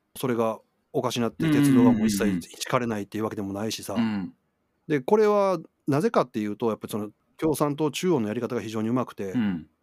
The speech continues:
Speaker 1: そういう鉄道事故が起こった時にどうするかっていうと、その鉄道の責任者たちを
Speaker 2: うん。うん。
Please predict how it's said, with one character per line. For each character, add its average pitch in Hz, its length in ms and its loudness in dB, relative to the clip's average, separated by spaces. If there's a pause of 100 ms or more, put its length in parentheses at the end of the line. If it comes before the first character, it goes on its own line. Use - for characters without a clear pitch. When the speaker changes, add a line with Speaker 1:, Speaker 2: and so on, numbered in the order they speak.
(320)
Speaker 1:
そ - 180 0
う 226 60 4
い 226 300 0
う 208 40 -8 (160)
鉄 208 200 -2
道 220 140 2
事 196 100 -6
故 180 100 -2
が 123 100 2
起 135 100 0
こ - 100 -2
っ - 60 -2
た - 100 -6
時 101 160 -6
に 98 100 -6
ど 151 120 0
う 156 40 0
す 170 60 -2
る 175 80 0
か - 80 0
っ 107 60 -6
て - 160 -12
い 101 40 -8
う 98 80 -10
と、 110 200 -4
そ 110 100 -6
の 101 60 -6
鉄 214 300 -2
道 226 300 2
の 220 480 2
責 185 280 -4
任 175 140 2
者 - 100 -2
た 120 120 -6
ち - 160 -8
を 107 140 0
Speaker 2:
う - 20 2
ん。 110 40 4
う 104 40 2
ん。 87 180 -2